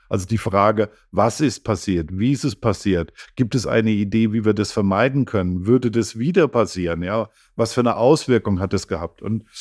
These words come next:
und da hat Amazon relativ frühzeitig eben, ähm, durch diese, äh, Schreibkultur, Amazon, bei Amazon schreibst du alles in ein Dokument,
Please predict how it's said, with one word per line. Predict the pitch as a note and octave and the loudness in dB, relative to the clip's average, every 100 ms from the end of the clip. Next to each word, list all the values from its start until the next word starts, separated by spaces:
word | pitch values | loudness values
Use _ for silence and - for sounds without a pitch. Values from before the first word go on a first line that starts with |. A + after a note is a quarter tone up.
| - | -10
und | A#2 A2 | -4 2
da | A#2 D#3 | 4 4
hat | E3 - | 0 -2
Amazon | C3+ C#3+ - C#3+ C3 A#2 _ _ - | -2 0 2 2 2 -2 _ _ -6
relativ | G#2 B2 C#3+ - D#3+ A2+ | 2 6 4 2 -2 -4
frühzeitig | - A#2 F#3+ - D3 B2 A2+ G2+ - | -6 -4 -4 2 2 4 2 -2 -4
eben, | A#2+ A#2+ A2+ - | 0 0 0 -2
ähm, | G#2 A2 G#2 | 0 0 0
durch | G#2+ - | -2 0
diese, | B2+ G#2 G#2+ - _ _ - | -2 2 2 0 _ _ -16
äh, | - | -12
Schreibkultur, | - - F2 G#2+ C#3 - C#3 A2 G2 E2+ C#2+ | -10 -6 0 2 2 2 2 2 0 0 2
Amazon, | A2+ B2 B2 A#2 A#2 - | 2 2 2 0 0 -6
bei | G2+ G2 G2 G2+ G#2 - | -10 -8 -8 -2 -2 0
Amazon | B2+ B2+ B2+ | -2 0 -2
schreibst | - G#2 B2 - | 0 2 2 2
du | C3 | -2
alles | A2+ A#2+ B2+ | 2 2 0
in | A2+ | -2
ein | G#2+ G#2+ | -2 0
Dokument, | A2 G#2+ G2 F#2+ E2+ C#2 | 0 0 -2 -2 -4 -8